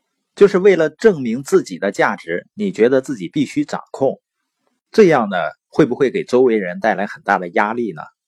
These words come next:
以上这些呢，就是我们可能有不安全感的信号。也许呢，你不是每一个都存在，也许不是每一天都有这些问题，但时不时的，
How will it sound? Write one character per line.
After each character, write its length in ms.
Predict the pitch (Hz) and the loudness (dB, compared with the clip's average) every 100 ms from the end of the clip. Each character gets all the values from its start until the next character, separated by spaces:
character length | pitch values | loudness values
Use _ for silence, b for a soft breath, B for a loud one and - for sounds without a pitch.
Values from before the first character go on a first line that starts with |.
| _ _ _ | _ _ _
以 180 | - 220 | -4 -2
上 280 | - 202 156 | 0 0 0
这 120 | 147 | -4
些 240 | - 147 | -2 -2
呢， 180 | 139 117 | -2 -2
就 120 | 151 | -4
是 120 | 151 | -2
我 160 | 143 90 | -2 -2
们 140 | 101 | -4
可 180 | 131 95 | -8 -8
能 140 | 87 123 | -8 -6
有 260 | 107 76 - | -4 -6 -4
不 80 | |
安 220 | 139 151 151 | -4 -2 -6
全 260 | - 117 | -8 -8
感 160 | 90 - | -8 -8
的 80 | 92 | -10
信 260 | - 139 | -6 -6
号。 300 | 123 147 87 - _ _ - | -4 -4 -6 -8 _ _ 2
也 160 | 135 | 4
许 240 | 185 110 87 | 4 -4 -4
呢， 180 | 98 | -2
你 140 | 110 95 | -2 -4
不 140 | 113 | -6
是 140 | - 120 | -4 -4
每 180 | 90 | -4
一 180 | 78 92 | -6 -6
个 220 | 117 110 - | -2 -2 -2
都 160 | 107 | -6
存 300 | - - 85 | -6 -14 -8
在， 260 | 127 101 - _ _ _ _ | -4 -4 -4 _ _ _ _
也 140 | 120 | 0
许 160 | 160 107 | 0 -4
不 120 | 127 | -6
是 120 | 147 | -6
每 180 | 113 73 | -4 -6
一 100 | 90 | -8
天 360 | - 143 151 165 | -8 -6 -6 -4
都 140 | 156 165 | 0 0
有 140 | 92 | 0
这 140 | 87 | -6
些 100 | 82 | -12
问 180 | 87 85 | -10 -10
题， 280 | 78 71 - _ _ _ _ _ _ | -12 -16 -18 _ _ _ _ _ _
但 200 | 175 147 | 0 0
时 200 | - - | -4 -6
不 140 | 175 | -4
时 300 | 170 - 101 | -4 -4 -2
的， 220 | 139 117 | 0 -2